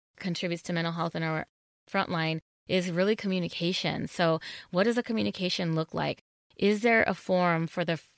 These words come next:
frontline folks to have direct contributions and direct conversations with managers, directors, executives? And then how does that information flow back to them? What, what are you doing to structure in your organization so that daily you have a flow from frontline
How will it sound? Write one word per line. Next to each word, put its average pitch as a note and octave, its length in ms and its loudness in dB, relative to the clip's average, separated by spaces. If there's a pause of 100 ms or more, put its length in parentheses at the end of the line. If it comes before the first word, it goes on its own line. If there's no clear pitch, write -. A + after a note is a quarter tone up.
(140)
frontline F3+ 640 2 (280)
folks - 480 2 (280)
to F#3+ 100 2
have E3 400 6 (340)
direct F3+ 400 6 (120)
contributions F3 840 0
and F3+ 180 0
direct E3+ 420 0 (680)
conversations F3+ 880 0
with F#3 320 6 (260)
managers, F3 560 4
directors, E3+ 680 2
executives? E3+ 720 2 (240)
And F#3+ 160 4
then F3+ 320 4
how G#3 240 0
does G#3+ 120 2
that G3+ 180 4
information F3+ 460 0
flow F3 220 0
back D#3+ 260 0
to - 100 -12
them? D#3 260 -2
What, F3 200 2 (320)
what F#3+ 140 4
are G#3+ 40 4
you A3 140 4
doing F#3 280 2
to F3 60 -2
structure E3+ 580 0
in F3+ 200 0
your F#3+ 120 2
organization F3 560 0
so E3+ 120 -8
that E3 240 -2
daily F#3 340 4
you D#3+ 120 0
have E3+ 220 0
a D#3+ 40 -6
flow F3 320 2
from D#3+ 240 -4
frontline E3+ 640 2